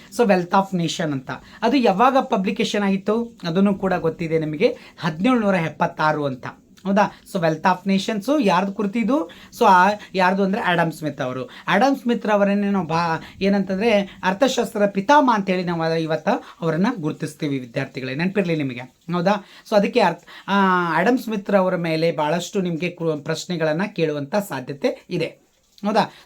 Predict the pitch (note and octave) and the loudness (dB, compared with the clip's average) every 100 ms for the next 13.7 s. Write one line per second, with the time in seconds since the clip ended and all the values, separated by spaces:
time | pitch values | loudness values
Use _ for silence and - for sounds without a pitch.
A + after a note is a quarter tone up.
0 | - G#3+ F3+ F3 F#3+ F#3+ F3+ F3+ F3+ F#3 | -2 2 2 2 2 0 -2 -4 -2 -2
1 | F#3 A3+ C#4+ - F3 F#3 G3 D#3 C3+ C#3+ | 0 -2 -2 -8 0 2 4 2 -2 -6
2 | B2+ A#2 - G#2+ - _ _ F#3 - C#3+ | -6 -10 -14 -14 -16 _ _ -12 -8 -8
3 | F3 B2 - - _ _ _ _ _ _ | -8 -12 -12 -20 _ _ _ _ _ _
4 | _ _ _ - F3 F3 F3+ F3+ E3 D3 | _ _ _ -4 -4 -4 -2 -2 -2 -2
5 | D3+ D3+ D#3 F3+ D#3+ C#3 _ - - E3+ | -2 -2 -2 -2 -2 -8 _ -20 -6 -4
6 | - F#3 E3 D#3 D#3 F#3 C#3+ D#3 - _ | -2 -2 -2 -4 0 0 0 -4 -10 _
7 | - D#3 D3+ D3 D3 D3+ D#3 D#3+ D#3+ F3 | -12 -6 -2 -2 0 -2 0 -2 0 -2
8 | B2+ C#3 F3 E3+ D3 B2+ A#2 _ - - | -4 -2 0 0 -2 -6 -8 _ -20 -6
9 | - F3 C#3 G3+ F#3 E3 F#3 A#3+ - - | 0 2 2 2 2 0 -4 -6 -10 -4
10 | F#3+ C4 B3 A3+ A3 G#3 G3 G3+ A#3+ F#3 | 0 2 2 0 -2 -2 0 0 0 -2
11 | F3 E3 F#3+ G3 F3+ C#3 E3+ E3+ F3 - | 0 0 -2 0 -2 0 -4 -4 -6 -6
12 | D3+ D#3 - D#3+ D#3 C#3 - D3 D3+ D3 | -4 -4 -4 -4 -2 -4 -4 -4 -4 -4
13 | C#3+ D3 C3 C#3+ C3 B2 | -4 -4 -4 -6 -8 -10